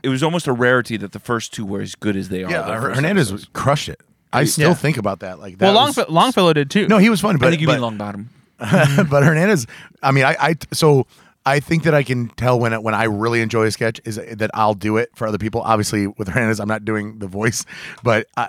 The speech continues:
Speaker 2: just explaining why it was so funny. You should watch this one because he did this and it's this. And I did that with Hernandez's bit about Dominican baseball players.
Speaker 3: Yeah.
Speaker 2: I've told, like, three or four people about it. Like, "Oh, have you seen that? Oh, yeah, you should watch that."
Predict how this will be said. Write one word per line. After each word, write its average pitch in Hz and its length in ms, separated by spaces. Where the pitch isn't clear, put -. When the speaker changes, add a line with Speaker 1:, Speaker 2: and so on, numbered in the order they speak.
Speaker 2:
just 139 160
explaining 147 560
why 120 240
it 135 60
was 127 100
so 120 100
funny. 117 220
You 165 140
should 202 160
watch 170 200
this - 140
one 110 100
because 107 300
he 175 160
did 165 180
this 165 220
and 123 120
it's 110 140
this. 156 220
And 127 160
I 131 220
did 135 220
that 135 160
with 120 220
Hernandez's 110 600
bit 107 160
about 104 420
Dominican 104 500
baseball 120 320
players. 95 340
Speaker 3:
Yeah. 143 240
Speaker 2:
I've 120 80
told, 156 160
like, 120 120
three 151 120
or 139 40
four 120 140
people 131 240
about 95 200
it. 95 40
Like, 113 120
"Oh, 170 80
have 175 100
you 190 80
seen 143 220
that? 220 200
Oh, 185 100
yeah, 208 100
you 226 120
should 233 100
watch 170 220
that." 80 200